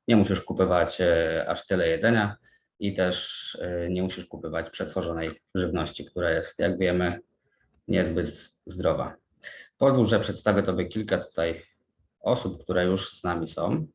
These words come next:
E, tutaj mamy przykład, dwadzieścia cztery tygodnie, dwadzieścia osiem kilo, łącznie, e, sto centymetrów w obwodach. Mamy też tutaj,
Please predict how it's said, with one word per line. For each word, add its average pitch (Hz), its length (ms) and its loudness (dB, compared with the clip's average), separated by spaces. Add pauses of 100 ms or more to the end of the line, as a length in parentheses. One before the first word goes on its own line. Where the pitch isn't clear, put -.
(1900)
E, 101 220 6
tutaj 139 220 4
mamy 110 240 6
przykład, 113 380 2
dwadzieścia 101 360 0
cztery 90 240 -4
tygodnie, 95 680 0
dwadzieścia 95 420 -4
osiem 87 260 -6
kilo, 98 420 4 (240)
łącznie, 90 720 -2 (120)
e, 87 420 -6
sto - 200 -10
centymetrów 90 800 -2 (220)
w - 120 -8
obwodach. 85 600 0 (1800)
Mamy 135 260 6
też 101 200 2
tutaj, 87 300 4